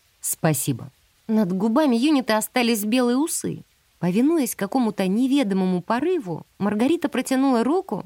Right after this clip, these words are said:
и стёрла эти следы большим пальцем. «Софи, это твоя невеста?» осторожно спросила она.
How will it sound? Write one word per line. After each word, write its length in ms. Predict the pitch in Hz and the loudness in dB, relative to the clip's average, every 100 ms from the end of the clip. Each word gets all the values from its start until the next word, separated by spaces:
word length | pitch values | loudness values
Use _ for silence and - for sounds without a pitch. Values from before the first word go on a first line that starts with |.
| - | -4
и 140 | 359 | -2
стёрла 600 | 370 - - 233 196 190 - | -2 -4 -2 -2 0 -2 -4
эти 260 | 202 - | -4 -4
следы 520 | 180 - 180 160 285 294 | -6 -4 -4 0 0 0
большим 420 | 202 185 247 269 | -2 -2 -2 -2
пальцем. 580 | 294 220 170 - 175 175 _ _ _ _ _ _ | 0 -2 -4 -10 -12 -14 _ _ _ _ _ _
«Софи, 680 | - - 339 - 349 208 165 _ _ _ _ _ | -4 -2 -2 0 -2 -2 -6 _ _ _ _ _
это 200 | 202 208 | -4 -2
твоя 360 | 208 208 214 214 | 0 0 2 2
невеста?» 680 | 214 240 359 381 - 175 170 _ _ _ | 2 2 -2 -4 -8 -14 -16 _ _ _
осторожно 540 | 170 - 196 196 285 320 | -12 -6 -2 0 0 -2
спросила 580 | - 302 311 - 240 180 | -2 -4 -4 -2 -2 -4
она. 260 | 170 170 | -6 -10